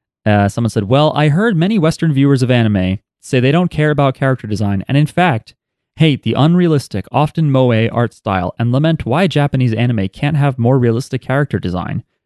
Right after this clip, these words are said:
Now your wish is granted. The wonder and glory of rotoscope animation, courtesy of the demanding director Nagahama Hiroshi. Which, uh,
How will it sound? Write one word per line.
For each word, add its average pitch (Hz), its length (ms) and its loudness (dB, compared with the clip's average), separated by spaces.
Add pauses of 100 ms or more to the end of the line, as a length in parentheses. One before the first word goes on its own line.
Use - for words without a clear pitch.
(120)
Now 110 240 2
your 127 200 2
wish 107 300 -2
is 165 140 0
granted. 90 520 -4 (360)
The 104 80 0
wonder 170 400 2
and 170 180 0
glory 127 300 2
of 104 120 -4
rotoscope 123 600 0
animation, 104 600 -2 (280)
courtesy 160 420 0
of 117 100 -2
the 110 100 -2
demanding 143 560 -2
director 120 480 -2
Nagahama 110 680 -2
Hiroshi. 101 640 -6 (840)
Which, - 320 -12
uh, 98 440 -2